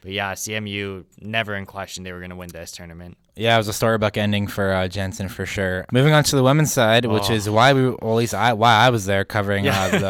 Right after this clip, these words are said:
Speaker 2: the,
Speaker 1: <laughs>
Speaker 2: the Rebels for the projector. The Rebels came in as a two seed. We'll start off on Saturday with their game against C M U, where they took that game three two.
Speaker 1: Yeah, they were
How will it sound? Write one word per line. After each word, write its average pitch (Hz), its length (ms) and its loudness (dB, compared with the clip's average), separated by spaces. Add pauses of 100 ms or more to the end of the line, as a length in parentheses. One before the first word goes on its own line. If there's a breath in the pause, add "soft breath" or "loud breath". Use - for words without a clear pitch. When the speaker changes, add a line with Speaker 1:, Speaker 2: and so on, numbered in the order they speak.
(180)
Speaker 2:
the, 98 60 -6
Speaker 1:
<laughs> - 20 -6
Speaker 2:
the 107 100 2
Rebels 113 320 4
for 110 100 -4
the 104 80 -2
projector. 101 680 0
The 104 60 -2
Rebels 127 280 4
came 131 220 4
in 131 100 6
as 127 140 2
a 107 40 -2
two 127 220 -2
seed. 160 400 0
We'll 110 140 -6
start 165 200 6
off 151 120 6
on 135 80 0
Saturday 113 440 2
with 101 120 -2
their 104 100 -2
game 101 220 0
against 95 260 -4
C 104 120 -4
M 95 100 -2
U, 92 200 -2
where 90 100 -4
they 90 100 -6
took - 220 -8
that 90 180 -6
game 87 160 -6
three 85 200 -4
two. 85 220 -6
Speaker 1:
Yeah, 160 140 -6
they 120 160 0
were 127 280 0